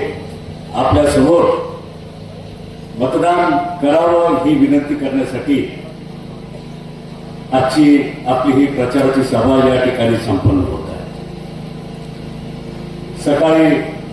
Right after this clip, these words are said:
रामेश्वर मंदिरावर आम्ही सगळ्यांनी प्रचाराचा नारळ फोडला, सुरुवात केली.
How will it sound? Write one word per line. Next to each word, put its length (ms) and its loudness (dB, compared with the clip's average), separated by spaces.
रामेश्वर 480 4
मंदिरावर 640 4
आम्ही 200 6
सगळ्यांनी 640 6
प्रचाराचा 560 4
नारळ 340 6
फोडला, 720 4
सुरुवात 280 6
केली. 360 6